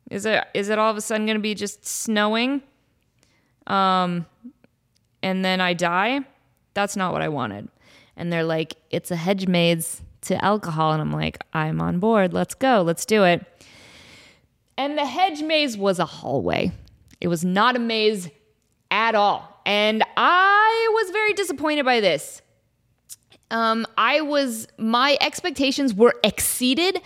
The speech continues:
for every other part of Absinthe except for the hedge maze. And it made me a little sad. The show, spectacular. Actors, amazing. Everyb-,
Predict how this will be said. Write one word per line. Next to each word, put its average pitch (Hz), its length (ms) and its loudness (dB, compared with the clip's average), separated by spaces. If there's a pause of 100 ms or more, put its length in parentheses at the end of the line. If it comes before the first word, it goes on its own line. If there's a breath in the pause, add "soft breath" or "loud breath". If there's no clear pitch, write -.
(140 loud breath)
for - 440 2
every 294 540 4
other 269 280 4
part 214 420 -2
of 190 180 0
Absinthe 214 640 -8 (580 soft breath)
except - 600 0
for 240 120 2
the 208 120 2
hedge 147 320 -8
maze. - 460 -14 (920 loud breath)
And 247 120 0
it 285 80 2
made 320 160 0
me 330 80 -4
a 320 60 -2
little 269 180 0
sad. 165 320 -4 (100)
The 208 60 0
show, 277 460 2
spectacular. 170 800 -4
Actors, 233 440 0 (260)
amazing. 180 600 -2 (200)
Everyb-, 247 300 0